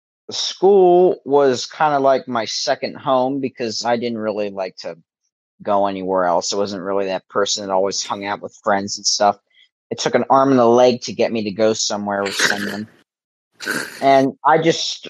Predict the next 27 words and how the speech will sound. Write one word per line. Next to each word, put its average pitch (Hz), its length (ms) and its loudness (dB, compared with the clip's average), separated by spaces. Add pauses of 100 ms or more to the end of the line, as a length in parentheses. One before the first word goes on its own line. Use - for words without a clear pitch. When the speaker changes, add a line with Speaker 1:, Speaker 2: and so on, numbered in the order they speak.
Speaker 1:
recently 135 800 0
decided 127 540 0
to, 123 160 -4
like, 110 320 0 (160)
"You 135 140 -8
know 139 180 2
what? 135 260 2 (280)
To 135 100 -6
hell 120 300 0
with 107 200 -4
it. 120 140 -4
Let's - 260 -4
do 127 220 2
it." - 120 -2 (400)
And 151 100 -2
I 147 100 4
did 139 260 -2
that, 135 300 2
like, 120 320 0 (340)
last 123 760 -2 (120)
year, 139 760 -2 (500)
August, 120 800 -2 (280)
'cause 123 160 -8
we 123 100 -6
had 120 220 0
that 120 160 -2
sleepover. 110 760 -2